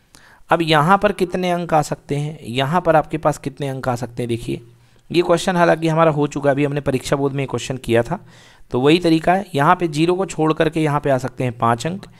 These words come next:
यहाँ भी पाँच अंक और यहाँ पे कितने, चार अंक। तो पाँच गुणे पाँच, पच्चीस गुणे चार, मतलब कितना, सौ।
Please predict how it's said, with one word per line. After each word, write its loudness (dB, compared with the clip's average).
यहाँ 0
भी 2
पाँच 2
अंक -4
और -2
यहाँ 0
पे -4
कितने, -4
चार 2
अंक। -2
तो -4
पाँच 2
गुणे -2
पाँच, -2
पच्चीस -4
गुणे -4
चार, -2
मतलब -4
कितना, -6
सौ। -2